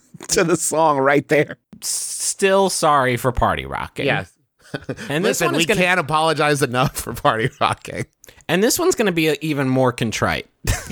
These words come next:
Speaker 2: the last one. 'Cause I'll tell, can I tell you something? I'm looking at the lyrics of Party Rock Anthem. There's very little apology happening here.
Speaker 1: Yeah, they're not even sorry for party rocking, really.
Speaker 2: Yeah, so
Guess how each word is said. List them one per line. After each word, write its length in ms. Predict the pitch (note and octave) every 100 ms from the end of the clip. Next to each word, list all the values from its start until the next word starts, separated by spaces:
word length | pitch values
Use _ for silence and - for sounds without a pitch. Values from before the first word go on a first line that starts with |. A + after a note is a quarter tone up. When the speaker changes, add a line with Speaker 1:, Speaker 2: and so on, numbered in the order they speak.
| - - G3 F3 F3
Speaker 2:
the 100 | D#3+ C#4+
last 140 | D4+ D3+ D#3
one. 80 | D#4 -
'Cause 380 | D#4 - G#4 B4+
I'll 100 | C#5
tell, 140 | A4+
can 120 | F#4 G#4+
I 80 | A#4+
tell 120 | -
you 100 | G#4
something? 400 | A4 G#4 A4+ G#4 - _ _ _ _ _ _ _
I'm 80 | A#4+ A#4+
looking 200 | A4+ A3+
at 40 |
the 80 | G3+
lyrics 340 | F#3+ G#3+ -
of 60 | F3
Party 180 | - D3+
Rock 240 | C3 A2
Anthem. 440 | B2 C#3 A#2 C#2+ G#2 _ _ - - - - - _ _
There's 180 | A#4+ D4
very 340 | D3+ F3 G3
little 240 | D3 D#3+ B2
apology 500 | A2+ A#2+ A2 - D2+
happening 420 | E2 - - -
here. 240 | - - - _ _ _ _ _ _ _ _ _ -
Speaker 1:
Yeah, 320 | D#3 D#3+ A2+
they're 140 | D#3+
not 200 | F#3 F3+
even 220 | E3 C#3 A#2+
sorry 340 | - D3 B2+
for 100 | G#2+ G#2
party 300 | C#3+ D3 G2
rocking, 400 | D#2 D#2 D#2 D2
really. 360 | C#2 A1 G#2 - - F3+
Speaker 2:
Yeah, 280 | - A#3 F3
so 300 | - F#3